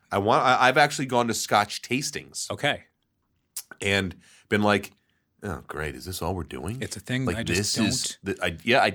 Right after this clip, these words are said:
Speaker 1: I don't.
Speaker 2: Right.
Speaker 1: I wish I did. Like you said, I
Speaker 2: Totally.
Speaker 1: wish I liked it. I don't.
Speaker 2: On, on one occasion, I remember I was at a party and somebody was kinda, you know, with booze and other things, people were like, "Oh, well, you've just never had the right scotch.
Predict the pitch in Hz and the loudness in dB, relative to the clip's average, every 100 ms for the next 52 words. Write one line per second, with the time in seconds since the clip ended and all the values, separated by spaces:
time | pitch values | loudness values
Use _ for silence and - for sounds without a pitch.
0 | - 95 85 113 123 - 90 82 - - | -2 -6 0 2 2 0 -10 -12 -16 -6
1 | - 104 113 190 202 240 143 151 143 131 | 2 2 6 4 6 4 6 2 2 -2
2 | 143 - 165 120 95 131 - 107 117 180 | -4 2 2 2 2 0 2 2 2 2
3 | 175 170 - 101 156 139 127 - _ 135 | -4 -6 -10 -2 2 2 -2 -12 _ -4
4 | 135 131 151 170 170 131 107 92 _ - | -2 0 2 2 2 0 0 -6 _ -10
5 | 107 107 107 104 107 - 104 95 95 98 | -6 -2 -2 -4 -8 -4 -4 -4 -8 -8
6 | 107 92 87 - 98 208 160 143 - - | -8 -8 -10 -10 -4 0 0 0 -6 -16
7 | - 147 123 127 127 120 117 - 110 107 | -6 -4 0 2 2 2 -2 -4 -2 -2
8 | 104 107 107 - 113 98 170 139 123 139 | -2 -4 -6 -10 -12 -10 -6 -6 -6 -6
9 | 131 123 104 104 95 95 85 - - 90 | -4 -4 -4 -6 -6 -8 -8 -8 -8 -10
10 | - - - | -8 -6 -6